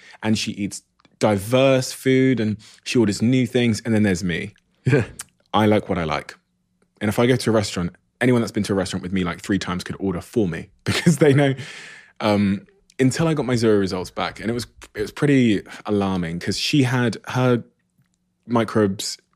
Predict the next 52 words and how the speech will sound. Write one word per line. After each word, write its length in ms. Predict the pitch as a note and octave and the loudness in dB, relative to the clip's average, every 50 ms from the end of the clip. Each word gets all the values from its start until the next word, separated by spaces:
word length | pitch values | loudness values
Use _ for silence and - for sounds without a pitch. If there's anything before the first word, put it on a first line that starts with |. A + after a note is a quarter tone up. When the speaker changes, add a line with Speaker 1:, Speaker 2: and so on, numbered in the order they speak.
| _ | _
Speaker 1:
were 80 | - G2 | -2 -2
like 180 | G2+ G2 - - | -2 -2 -2 -2
a, 160 | F#2+ F2+ E2+ _ _ _ _ _ _ _ _ - | -4 -4 -4 _ _ _ _ _ _ _ _ -6
like 200 | G#2 G2+ F#2+ - | -6 -6 -4 -2
the 100 | A#2+ G#2+ | -2 -2
Amazon 300 | G2+ G2 F#2 F#2+ G2 G2+ | -2 -2 -4 -4 -2 -2
rainforest. 680 | G2+ G2 G2 F#2 - F2+ F2+ E2+ F2+ G2+ - - - - _ _ _ - | -2 -2 -2 -2 -4 -6 -6 -6 -6 -8 -10 -12 -16 -20 _ _ _ -2
Speaker 2:
Nice. 240 | F#2+ F#2 F2 - - | -2 0 0 -2 -4
Speaker 1:
And 120 | - D3+ | -4 -2
mine 180 | E3 E3+ E3+ D#3+ | 0 0 2 2
were 80 | D#3 | 2
like, 300 | D3 C#3 B2+ A#2 - - - - C3 - | 4 2 2 0 -2 -8 -16 -18 -12 -8
you 100 | - G#2+ | -4 -2
know, 200 | G#2 G2 G2 - | -2 -2 -2 -6
a 80 | - F#2+ | -8 -10
park 260 | - - G2 F#2 - | -6 -6 -4 -4 -4
at 60 | - | -4
the 60 | G2 F#2+ | -4 -2
end 120 | F#2 F#2 | -2 -2
of 40 | F2 | -4
the 60 | F#2 | -6
street. 420 | - - - F#2 F2+ F2 - _ _ _ _ _ _ - | -8 -10 -8 -8 -8 -8 -10 _ _ _ _ _ _ -4
Speaker 2:
Ah. 300 | - B2+ G#2+ G2+ - - - _ _ _ _ _ _ - | 0 0 2 0 0 -4 -14 _ _ _ _ _ _ -4
Speaker 1:
You 120 | A#2+ A#2 | 0 0
know? 260 | A#2 B2 C#3 C#3 C#3 C3 - _ _ - - _ | 2 2 2 0 -2 -4 -8 _ _ -20 -12 _
Speaker 2:
I 100 | - C#3 | -2 0
think 240 | B2+ - F#3 F#3+ F#3+ | 2 2 0 0 0
that 120 | - G3 E3+ | 0 0 0
it's 140 | D#3 - | 0 -2
important 420 | - A#2 G#2 - B2 A#2 A2 G#2+ - | -4 -4 -2 0 0 0 0 -2 -6
to 100 | - G2+ | -8 -8
start 600 | - - - - G#2 F#2+ F#2 F#2+ F#2+ F#2+ - _ _ | -8 -8 -6 -2 0 0 2 2 0 -2 -4 _ _
with 440 | - F#2 E2+ F2 F2 F#2 G2+ G2 F#2 | -12 -12 -10 -8 -4 -2 -2 -2 -2
food 380 | - - - - G#2+ G2 F#2+ E2 | -4 -8 -4 -2 0 0 0 0
that 140 | F2+ E2 C2+ | -2 -2 -2
you 160 | F2 E2 D#2 | -4 -4 -4
like. 340 | D#2 D2+ - - - - - - _ | -6 -6 -8 -12 -16 -20 -20 -16 _
Speaker 1:
Yeah. 280 | - G2 F2 D#2+ E2+ G#2+ - _ | -10 -8 -8 -8 -10 -14 -14 _
Speaker 2:
We're 160 | - B2 C#3+ - | -2 -2 0 2
all 180 | D3+ D#3 B2+ | 2 2 2
like 260 | G#2 F#2+ G2 - - | 2 0 0 -2 -4
that, 300 | - F2 C2+ B1 - - | -6 -8 -8 -10 -10 -4
what 160 | F#2 G2+ G2 E2+ | -2 -2 0 0
you 80 | G#2 | -2
described. 600 | F2+ F2 F2 - - G#2+ F2+ F2 C#2 - - - - - | -4 -4 -6 -4 -2 -2 -2 -2 -4 -8 -12 -16 -8 -6
But 160 | B2 A2+ - | -6 -4 -2
the 220 | A2+ A2 G2 A#2+ C3+ | -4 -4 -2 -2 -2
issue 300 | C#3 - - C3 A#2+ G#2 | -2 -2 -2 -2 0 0
is 120 | G2 F2+ | -2 -4
finding 460 | - - - G#2 G#2+ A2 A2 G#2+ F#2+ | -6 -4 -2 0 0 2 2 0 0
that 160 | F#2 F#2 F2 E2+ | 0 -2 -2 0
motivation 840 | F2+ F2+ F2 E2+ E2 D2+ E2+ E2 E2 E2 - - A2+ A2 A#2 A#2+ | 0 0 0 0 -2 -2 -2 -2 -2 -2 -4 -4 -4 -4 -4 -6